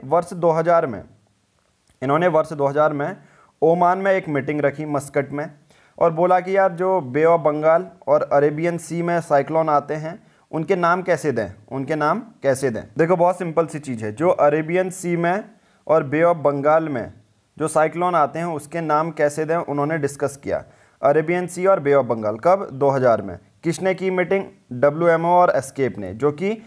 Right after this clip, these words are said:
एक इंटरगवर्नमेंटल बॉडी और नाइनटीन सेवेंटी टू में बनी थी,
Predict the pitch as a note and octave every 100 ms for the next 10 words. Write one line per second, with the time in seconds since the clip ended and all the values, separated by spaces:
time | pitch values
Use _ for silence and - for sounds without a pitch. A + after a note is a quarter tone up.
0 | _ - D3 D#3 D#3 E3 D#3+ D#3+ D#3+ D#3
1 | D3+ D3+ D#3 F#3 E3 C#3 C#3 E3 D#3 C3
2 | C3+ C#3+ D#3 F3 C#3 G#2+ F2+ F2